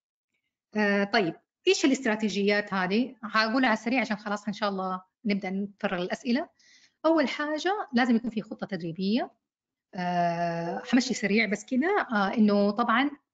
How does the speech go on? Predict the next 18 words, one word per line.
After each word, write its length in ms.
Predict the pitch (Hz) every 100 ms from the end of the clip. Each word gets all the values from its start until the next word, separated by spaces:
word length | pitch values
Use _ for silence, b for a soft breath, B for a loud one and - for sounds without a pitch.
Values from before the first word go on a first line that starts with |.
| _
مرة 240 | 214 254
مهم 320 | 208 202 294 - _ _
في 60 |
الخطة 260 | 170 - 262
التدريبية 540 | - 202 190 196 220
دي، 280 | 175 214 - B B B _
طيب، 340 | 185 190 240
آه، 400 | - 214 185 180
تكون 360 | 175 214 - 302
مفصلة 360 | 233 277 269 202
حسب 220 | - 190
الشخص. 400 | 170 - - -
يعني 200 | 196 190
لازم 220 | 240 262
أنا 140 | 214 196
أراعي 340 | 233 254 262
الفروق 400 | 202 - 247 254
الفردية 520 | - 202 190 202 160